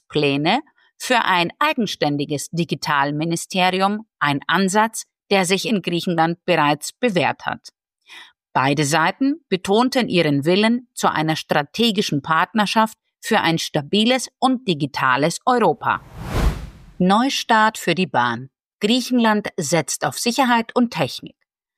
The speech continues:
Das griechische Verkehrsministerium setzt mit einem in dieser Woche veröffentlichten Gesetz umfassende Maßnahmen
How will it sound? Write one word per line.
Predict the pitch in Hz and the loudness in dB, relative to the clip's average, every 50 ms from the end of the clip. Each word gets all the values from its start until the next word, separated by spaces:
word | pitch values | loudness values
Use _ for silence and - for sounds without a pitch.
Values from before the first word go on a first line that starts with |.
| _ _ _ _ _ | _ _ _ _ _
Das | - 233 233 - - - | 0 0 0 0 0 0
griechische | 254 277 269 - 277 - 269 - | 0 0 2 0 -2 -2 -2 0
Verkehrsministerium | 277 262 - - 247 220 185 - - 151 135 131 139 135 - - - 151 139 135 135 139 143 147 175 180 _ _ _ - | -2 -2 0 0 0 2 2 0 0 0 0 0 0 -2 -2 -4 -2 0 0 2 2 0 0 0 -2 -4 _ _ _ -6
setzt | 151 - 196 202 196 - - _ - | -2 0 0 0 -2 -6 -8 _ -2
mit | 190 175 151 - | -2 0 0 0
einem | 165 165 165 165 165 170 | 0 2 2 2 0 0
in | - 147 165 170 147 | 0 2 0 2 2
dieser | 202 233 262 - - 233 160 | 2 0 0 0 0 0 2
Woche | 156 151 - 180 170 | 0 0 -2 -4 -8
veröffentlichten | - 165 151 - - 180 175 - 202 190 170 - 165 151 - - _ - - 147 147 | -6 -6 -6 -2 -2 -4 -2 0 -2 -2 -2 -2 -4 -6 -6 -8 _ -4 -2 -2 0
Gesetz | 143 139 120 123 147 147 - - - - _ _ _ _ _ | 0 -2 -2 -2 -4 -4 -4 -6 -10 -12 _ _ _ _ _
umfassende | - - 269 269 262 - - 247 214 - - 233 208 202 190 | 0 2 2 2 2 2 0 0 0 2 0 0 2 2 2
Maßnahmen | 185 160 151 156 165 160 - - 190 175 160 160 160 170 170 156 175 | 2 2 2 2 2 0 -2 -2 0 2 2 2 2 2 2 0 0